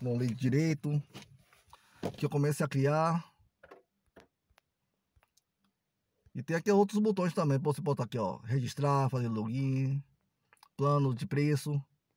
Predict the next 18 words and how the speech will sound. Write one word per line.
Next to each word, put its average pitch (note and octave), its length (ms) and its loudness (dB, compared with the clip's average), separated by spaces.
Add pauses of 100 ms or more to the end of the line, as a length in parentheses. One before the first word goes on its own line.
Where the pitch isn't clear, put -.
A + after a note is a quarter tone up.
(180)
Se - 60 -14
você C3 180 -2
quiser C3 280 0 (460)
mandar C3 240 2
pra C#3 140 -2
um - 20 2
domínio. C#3+ 640 4 (640)
Fazer B2 200 -2
suas, B2+ 320 0 (200)
você C3+ 180 -8
criar C3+ 240 0
um B2+ 40 2
anúncio, C#3 420 0
criar C#3 180 0
seu C#3 140 0
blog, B2+ 280 2
blog C3+ 280 2
também. D3 520 -2